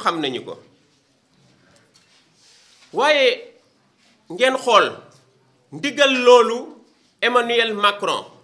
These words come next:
di jox chef d'État africain yi. Ngeen méngale ko ak ambition yi nga xamante ni moom la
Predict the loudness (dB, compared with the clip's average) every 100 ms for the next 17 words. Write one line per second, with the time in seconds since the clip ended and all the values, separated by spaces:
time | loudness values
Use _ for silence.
0 | _ _ _ _ _ _ _ _ _ _
1 | _ _ _ -12 -6 0 0 -2 -20 _
2 | _ _ _ _ _ _ _ _ _ _
3 | _ _ -10 -4 -4 -4 -2 0 0 0
4 | -4 -4 -2 0 0 -4 -12 _ _ _
5 | _ _ _ _ _ _ _ _ _ _
6 | _ _ _ _ _ _ _ _ _ _
7 | _ _ _ _ _ _ _ _ -18 -8
8 | -4 -4 -2 -2 2 2 0 -4 -4 -6
9 | -12 _ _ _ _ _ _ _ _ _
10 | _ _ -6 -6 -8 2 4 4 -4 -6
11 | -4 0 0 0 -2 -2 -2 -2 -4 -8
12 | -6 -8 -8 -2 -2 0 -2